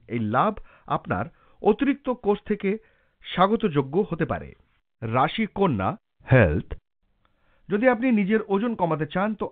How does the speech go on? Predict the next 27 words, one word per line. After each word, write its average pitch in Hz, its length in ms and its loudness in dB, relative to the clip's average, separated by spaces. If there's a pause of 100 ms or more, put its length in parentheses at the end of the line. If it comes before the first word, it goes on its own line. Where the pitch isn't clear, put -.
আজ 196 160 -2 (100)
থেকেই 175 300 -4 (320)
আপনার 175 340 -2
খাবার 175 380 -4
দাবার 160 280 0
আর 147 140 0
ব্যায়ামের 131 400 -2
উপর 143 180 -6
গুরুত্ব 120 340 -4
দিন। 78 180 -14 (400)
আজ 123 200 -4
আপনি 117 240 -4 (180)
ব্যায়াম 190 280 0 (160)
ছেড়ে 110 240 -4 (180)
আইসক্রিম 196 480 -4
খেতে 131 280 -10
চাইবেন, 104 400 -6
কিন্তু 165 420 -8 (600)
ভবিষ্যতে 208 560 -2
এর 185 100 -2
জন্যে 190 280 -2 (400)
অনুতাপ 233 400 -2
করবেন। 82 320 -6 (300)
আপনি 240 280 0
নিয়ম 220 260 6
মতো 240 220 2
চলুন, 190 320 2